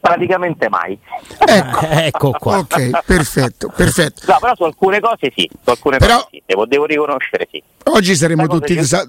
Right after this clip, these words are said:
Speaker 2: tutti d'accordo sul fatto che è un giorno importante, no?
Speaker 1: Ma oggi è un giorno importante, per certi versi anche storico, perché non è che la Roma compri un Lukaku ogni anno, no?
Speaker 3: Eh no.
Speaker 1: O un
Speaker 2: Beh,
Speaker 1: Batistuta.
Speaker 2: oddio, negli
Speaker 1: Eh.
Speaker 2: ultimi anni, però, l'anno scorso Dybala, l'anno prima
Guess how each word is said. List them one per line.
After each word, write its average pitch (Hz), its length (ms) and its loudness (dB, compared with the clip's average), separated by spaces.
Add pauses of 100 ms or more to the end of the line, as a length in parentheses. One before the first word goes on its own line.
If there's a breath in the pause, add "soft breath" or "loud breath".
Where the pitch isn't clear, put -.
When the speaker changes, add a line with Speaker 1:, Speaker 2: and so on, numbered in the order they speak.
(120)
Speaker 2:
tutti 175 260 2
d'accordo 165 440 2
sul 156 180 -2
fatto 175 300 -2
che 156 80 0
è - 20 2
un 165 100 0
giorno 160 280 0
importante, 156 640 -2
no? 175 300 -2 (800)
Speaker 1:
Ma 90 160 2
oggi 110 180 -4
è 95 40 -4
un 95 120 -10
giorno 117 600 0
importante, 110 1000 -2 (100)
per - 140 0
certi 190 300 0
versi 220 220 -2
anche 117 220 -2
storico, 90 540 0
perché 101 420 -2 (360)
non 104 140 2
è 110 120 0
che - 80 0
la 101 100 2
Roma 107 440 0
compri 110 340 -2
un 117 120 2
Lukaku 110 520 2
ogni 104 240 -2
anno, 87 300 -2
no? 147 180 2 (140)
Speaker 3:
Eh 107 120 -2
no. 85 240 -4
Speaker 1:
O 104 120 2
un 107 120 0
Speaker 2:
Beh, 107 140 2
Speaker 1:
Batistuta. 131 560 0
Speaker 2:
oddio, 214 160 4
negli 190 300 0
Speaker 1:
Eh. - 20 2
Speaker 2:
ultimi 233 400 2
anni, 190 380 0
però, 175 220 0
l'anno 151 220 -2
scorso 180 440 0
Dybala, 208 420 0
l'anno 175 300 0
prima 233 280 0